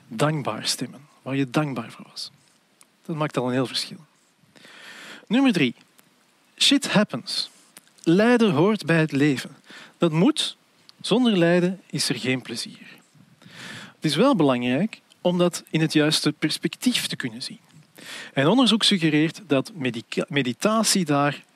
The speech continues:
echt heel erg kan helpen. Heel veel onderzoekers uit verschillende hoeken zijn het daar intussen over eens. Mij helpt het om twintig minuten per dag te mediteren, ja. Het helpt mij om de dingen in perspectief te zien,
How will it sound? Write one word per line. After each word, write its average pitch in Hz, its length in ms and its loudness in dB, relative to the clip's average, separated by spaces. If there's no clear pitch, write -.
echt - 400 -2
heel 160 360 0
erg 135 240 0
kan 113 240 -4
helpen. 110 320 -12
Heel 233 260 4
veel 196 140 4
onderzoekers 175 640 -2
uit 139 240 -6
verschillende 208 500 0
hoeken 151 260 -2
zijn 135 140 0
het 135 140 -4
daar 117 160 -2
intussen 113 400 -6
over 113 260 -8
eens. - 360 -16
Mij 147 360 2
helpt 208 320 2
het - 240 0
om 165 280 0
twintig 190 360 -2
minuten 170 300 -4
per 127 160 -10
dag 151 180 -2
te - 140 -2
mediteren, 147 760 -2
ja. 139 160 -10
Het - 140 -4
helpt 160 260 0
mij 160 140 2
om 156 100 -2
de 139 80 0
dingen 151 240 0
in 135 140 -6
perspectief - 640 -4
te 220 120 -4
zien, 202 280 -4